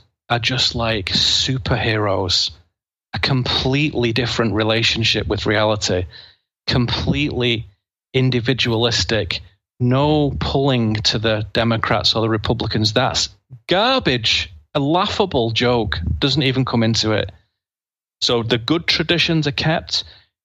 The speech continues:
new things are created, you know, integral conduct, great composure, great family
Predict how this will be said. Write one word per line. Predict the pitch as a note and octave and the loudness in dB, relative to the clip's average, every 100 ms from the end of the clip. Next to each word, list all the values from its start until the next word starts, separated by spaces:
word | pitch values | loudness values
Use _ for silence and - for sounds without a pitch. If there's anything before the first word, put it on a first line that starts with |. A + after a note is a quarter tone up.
| - | -2
new | A#2+ C#3 | 0 2
things | D#3 - D#3 D#3 | 2 0 2 2
are | D3 | 0
created, | - C#3+ C#3 C#3 C#3 D3 C#3+ - _ _ _ _ - | 0 0 2 2 2 0 -2 -8 _ _ _ _ -4
you | B2+ | 0
know, | A#2+ A#2 A#2 G2+ | 2 2 0 -2
integral | B2+ A#2+ G#2 C#3+ C#3 D3+ C#3+ | -2 0 2 0 0 0 0
conduct, | - D3 C#3 C3 A#2+ - - - | 0 0 2 2 0 0 -4 -2
great | B2 B2+ - | 0 0 0
composure, | - C#3+ C#3 - C3 B2+ B2+ A#2+ A2+ A2+ - _ _ _ - | 0 0 0 0 0 0 0 0 0 -4 -12 _ _ _ -2
great | A#2+ C3+ C#3 - | 2 2 0 -2
family | - C3 C3 B2+ B2 B2 A#2+ B2 | -2 2 2 2 2 2 0 -6